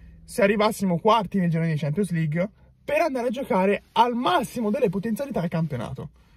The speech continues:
che non vinceremo, ma almeno per non arrivare a giocarci il piazzamento in Champions,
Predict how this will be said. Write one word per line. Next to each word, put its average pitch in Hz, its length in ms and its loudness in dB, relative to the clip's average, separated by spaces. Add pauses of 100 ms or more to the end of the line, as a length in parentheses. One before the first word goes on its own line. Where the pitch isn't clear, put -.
(560)
che 170 160 2
non 220 260 2
vinceremo, 190 720 0 (280)
ma 311 240 -2
almeno 233 440 0
per 175 560 0 (280)
non 247 240 0
arrivare 233 400 2
a - 40 0
giocarci 202 440 0
il - 40 -14
piazzamento 208 440 -2
in - 120 -2
Champions, 147 640 -2